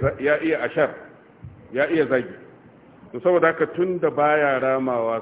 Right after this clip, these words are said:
saboda musulunci ne. Yanzu sun ji annabi ya ba da izini ya rama. To kaga kowa zai kama bakinsa.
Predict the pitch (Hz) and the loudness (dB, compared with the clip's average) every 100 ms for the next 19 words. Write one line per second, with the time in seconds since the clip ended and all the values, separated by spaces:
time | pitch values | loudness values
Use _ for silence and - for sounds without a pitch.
0 | - 143 135 117 110 113 120 117 - 104 | -6 -6 -4 -4 -6 -8 -8 -8 -8 -16
1 | - - - - - 120 127 147 160 165 | -18 -20 -20 -20 -8 -6 -4 -6 -4 -4
2 | 175 151 139 139 123 135 135 147 135 131 | -2 -2 -2 -2 0 0 2 0 0 -4
3 | 131 127 127 120 120 127 123 110 - - | -4 -2 0 2 4 2 2 -4 -10 -20
4 | - - - - - - 117 131 135 135 | -20 -20 -20 -20 -20 -14 -2 -2 -2 -2
5 | 139 139 131 131 120 107 98 107 101 | -2 0 -2 -4 -4 -6 -8 -10 -10